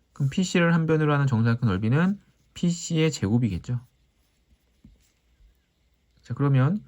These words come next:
구구 팔십일 더하기 피씨의 제곱은 십의 제곱 백 더하기 칠의 제곱 사십구, 이렇게 되죠. 구의 제곱 더하기 피씨의 제곱은 칠의 제곱 더하기 십의 제곱.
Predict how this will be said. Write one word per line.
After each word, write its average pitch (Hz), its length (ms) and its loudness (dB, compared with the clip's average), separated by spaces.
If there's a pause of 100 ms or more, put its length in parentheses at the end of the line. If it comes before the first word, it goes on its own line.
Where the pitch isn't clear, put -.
(340)
구구 165 380 0
팔십일 117 640 -4 (680)
더하기 123 720 0 (540)
피씨의 170 540 -2
제곱은 98 500 -4 (1500)
십의 160 340 0
제곱 127 280 0
백 110 420 0 (220)
더하기 101 300 0
칠의 143 200 -4
제곱 127 300 0
사십구, - 520 -8
이렇게 127 280 -2
되죠. 120 300 -4 (600)
구의 127 380 4
제곱 120 340 0
더하기 123 720 -2
피씨의 147 340 -4
제곱은 98 560 -4 (540)
칠의 151 300 -2
제곱 127 280 -2
더하기 107 400 -4
십의 147 240 -2
제곱. 90 260 -6